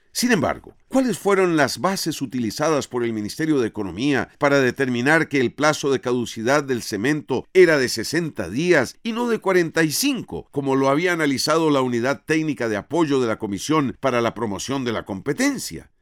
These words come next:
¿Por qué da la impresión que un barco zarpa con cemento desde Oriente rumbo a Costa Rica, pese a que no se hubiese aprobado el reglamento respectivo a la hora del zarpe?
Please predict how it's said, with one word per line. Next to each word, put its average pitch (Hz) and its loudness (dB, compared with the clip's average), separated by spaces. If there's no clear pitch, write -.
¿Por 214 2
qué 285 0
da 262 2
la 240 2
impresión 202 -2
que 196 -2
un 226 -2
barco 214 2
zarpa - -4
con 160 0
cemento 160 -2
desde 139 0
Oriente 160 0
rumbo 165 -2
a - -4
Costa 123 -8
Rica, 147 -2
pese 180 2
a 151 -2
que 135 0
no 165 2
se - -4
hubiese 147 0
aprobado 143 0
el 143 2
reglamento 127 -4
respectivo 123 -2
a 98 0
la 85 -2
hora 151 0
del 175 -6
zarpe? - -10